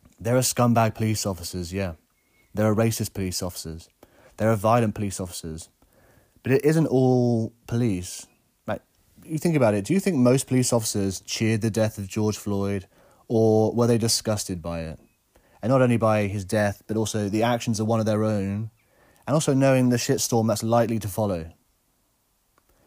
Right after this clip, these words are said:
I haven't seen a single article, a single tweet, a post, a video, a TikTok, anything that defends what that police officer did, or what the other three men did. Even from, like,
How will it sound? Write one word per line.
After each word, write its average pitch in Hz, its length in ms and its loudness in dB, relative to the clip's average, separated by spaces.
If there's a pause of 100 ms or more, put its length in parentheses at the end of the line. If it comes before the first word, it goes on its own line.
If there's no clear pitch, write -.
(500)
I 143 60 6
haven't 170 180 4
seen 170 160 2
a 147 40 0
single 143 360 4
article, 117 720 2 (360)
a 110 60 -6
single 131 240 2
tweet, 127 600 0
a 117 60 -4
post, 123 600 2
a 120 40 -6
video, 117 640 4 (200)
a 107 80 -6
TikTok, 120 520 -2
anything 101 640 0 (100)
that 110 120 -4
defends 113 380 0
what 113 80 -2
that 107 160 2
police 113 220 -2
officer 104 240 -4
did, 95 400 -4 (520)
or 110 220 2
what 110 80 2
the 113 60 4
other 113 160 2
three 110 220 -2
men 104 200 -2
did. 90 340 -6 (2000)
Even 165 220 0
from, 165 180 0
like, 143 180 4